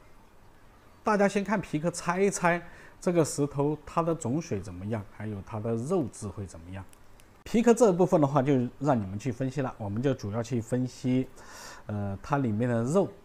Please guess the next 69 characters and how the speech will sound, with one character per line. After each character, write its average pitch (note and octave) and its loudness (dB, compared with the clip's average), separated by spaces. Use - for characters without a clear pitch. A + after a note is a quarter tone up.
到 A#2+ 2
底 G2+ -4
怎 F2+ -10
么 F2+ -8
样。 A2 0
这 C#4 12
一 G#3 12
个 F#3+ 10
石 - 4
头 C#3+ 4
应 F3 2
该 F#3+ 6
是 F3+ 0
一 C3 2
个 C#3 0
很 F2+ -8
大 B2+ 4
的， F#2+ -10
我 C#3+ 6
不 A3+ 8
知 A3 4
道 G3 10
敲 A3 4
下 A3+ 6
来 C#3+ 8
的 D3 6
这 D3+ 4
一 C3+ 6
半 B2+ 2
是 A#2+ 0
好 F#2+ -6
的 G#2+ -8
那 C3 -2
一 A2+ -4
部 A#2+ -4
分 A2 -4
还 G2+ -8
是 C3 -4
差 D3+ -4
的 G#2 -6
那 G#2+ -4
一 G#2 -2
部 A2+ -6
分， G#2+ -4
那 D3 6
这 E3+ 2
个 C#3+ 6
我 G#2 4
们 A2+ 0
就 C#3+ 2
先 D3 -2
不 D3 -4
去 C3+ -6
考 - -12
虑 A#2 -2
它 A2+ -6
了。 A2 -4
我 G2+ -8
们 G2+ -6
先 E3 -2
来 D#3 0
看 C3+ -4
一 A#2 -4
下 B2+ 0
这 A#2+ -2
一 A2+ 0
块 C3+ -2
石 A2+ -6
头， A2+ -4